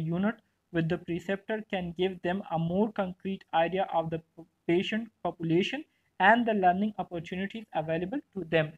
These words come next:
अब हमारे साथ ऐसे भी स्टूडेंट्स होते हैं नर्सिंग, अ, ट्रेनिंग के दौरान जिनको समझने में या चीज़ों को अंडरस्टैंड करने में थोड़ी सी दुश्वारी होती है, वो जल्दी से चीज़ों को अंडरस्टैंड नहीं कर पाते।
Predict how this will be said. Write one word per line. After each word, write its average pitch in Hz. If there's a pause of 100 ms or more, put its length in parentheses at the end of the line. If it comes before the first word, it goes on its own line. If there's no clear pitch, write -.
(340)
अब 269 (380)
हमारे 214
साथ 240 (160)
ऐसे 214
भी 226
स्टूडेंट्स 214
होते 180
हैं 202
नर्सिंग, 190
अ, 165
ट्रेनिंग 180
के 190
दौरान 170 (120)
जिनको 220
समझने 185
में 202
या 175
चीज़ों 185
को -
अंडरस्टैंड 185
करने 175
में 196
थोड़ी 180
सी 208
दुश्वारी 220
होती 175
है, 170
वो 220 (140)
जल्दी 208
से 220
चीज़ों 190
को 196
अंडरस्टैंड 190
नहीं 208
कर 175
पाते। 151